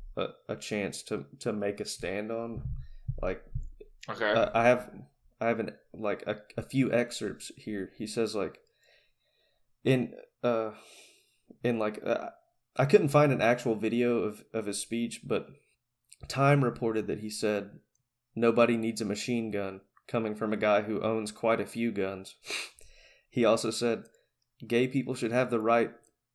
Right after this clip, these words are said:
Speaker 1: to be happy and live their life any way they want to and get married if they want to without fearing getting drugged down the road on a pickup truck.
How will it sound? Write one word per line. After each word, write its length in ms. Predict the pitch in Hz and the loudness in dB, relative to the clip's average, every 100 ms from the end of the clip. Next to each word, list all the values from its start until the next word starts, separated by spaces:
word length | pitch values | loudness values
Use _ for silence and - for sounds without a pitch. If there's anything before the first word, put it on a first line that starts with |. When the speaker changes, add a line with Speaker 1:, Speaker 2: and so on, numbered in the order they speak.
| _ | _
Speaker 1:
to 100 | - | -8
be 220 | 101 117 113 | 0 0 2
happy 400 | 117 117 123 98 | 0 0 0 -2
and 140 | 104 | 0
live 140 | 113 110 | 0 0
their 160 | 113 | 0
life 320 | 110 104 104 - | 2 0 -2 -2
any 180 | 117 | 0
way 140 | 113 110 | 2 4
they 140 | 110 | 4
want 260 | 107 107 98 | 2 -2 -4
to 280 | 110 104 - | -4 -4 -4
and 140 | 110 110 | -6 -2
get 160 | 110 | -2
married 340 | 110 113 113 101 | 2 2 2 0
if 100 | 101 | 0
they 100 | 95 | -2
want 240 | 98 98 - | -2 -4 -6
to 260 | 98 95 - | -8 -8 -6
without 400 | 110 117 123 - | 2 4 4 2
fearing 460 | 123 123 120 - - | -2 0 -2 -6 -6
getting 280 | 113 113 107 | -4 -2 -2
drugged 320 | 110 113 107 | 2 2 2
down 160 | 110 110 | 0 0
the 80 | 95 | -2
road 320 | 107 110 107 | 2 2 0
on 120 | 110 | -4
a 40 | 107 | -2
pickup 380 | 120 107 87 | -2 -2 -6
truck. 260 | - 98 | -6 -8